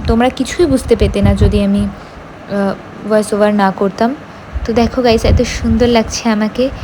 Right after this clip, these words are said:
যে ইচ্ছেই করছে না আমাকে, মানে, শ-, আহ, শাড়িটা খুলতে, তাই বারবার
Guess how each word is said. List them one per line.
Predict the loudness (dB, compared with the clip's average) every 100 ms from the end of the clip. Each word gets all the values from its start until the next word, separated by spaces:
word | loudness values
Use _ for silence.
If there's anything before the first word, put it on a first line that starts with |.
| -8 -4 -2
যে | 0 0
ইচ্ছেই | 2 0 2 4 4 4
করছে | 2 0 0
না | 2 0 -2 -12 -6 -4 -2 -2 -2 -4
আমাকে, | -4 -2 0 2 2 0 -4 -4 -2
মানে, | 0 2 0 -2 -6 -8 -12 -10
শ-, | -8 -8
আহ, | -6 -2 0 0
শাড়িটা | 0 0 2 2
খুলতে, | 0 0 0 0 0 -2 -2 -4 -6 -4
তাই | -2 2
বারবার | 4 4 2 0